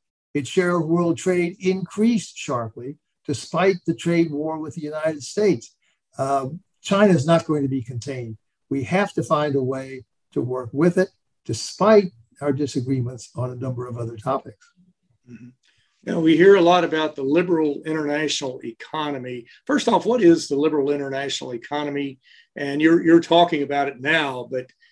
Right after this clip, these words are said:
Speaker 2: uh, how would that be adversely affected if we did get into this economic Cold War, especially since we are so dependent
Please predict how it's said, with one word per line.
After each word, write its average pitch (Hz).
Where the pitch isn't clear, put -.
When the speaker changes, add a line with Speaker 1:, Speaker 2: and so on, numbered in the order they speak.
Speaker 2:
uh, -
how 196
would 170
that 156
be 143
adversely 156
affected 131
if 180
we 175
did 147
get 151
into 156
this 135
economic 135
Cold 147
War, 135
especially 151
since 139
we 165
are -
so 156
dependent 156